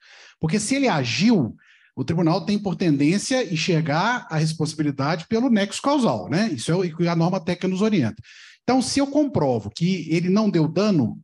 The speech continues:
ele não teve a responsabilidade pelaquela, pelaquele ato, né? Porque ele, ele agiu, ele não foi omisso, ele não, não caberia em tese multa.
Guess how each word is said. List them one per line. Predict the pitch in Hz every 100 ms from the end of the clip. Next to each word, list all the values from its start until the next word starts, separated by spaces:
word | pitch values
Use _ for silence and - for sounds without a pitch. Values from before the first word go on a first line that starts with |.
| _ _ _
ele | 123
não | 147 165
teve | 170
a | 151
responsabilidade | 185 208 - 185 165 160 139 123 135 123
pelaquela, | 123 117 120 113 110
pelaquele | - 120 135 120
ato, | 151 202 - 104
né? | 120 196
Porque | 208 - 127
ele, | 123 139
ele | 131 135
agiu, | 135 120 202
ele | 156
não | 147
foi | 156 143
omisso, | 131 127 202 208 -
ele | 120
não, | 165
não | 202 208
caberia | 214 214 220
em | 220
tese | 190 190 214
multa. | 202 165 - -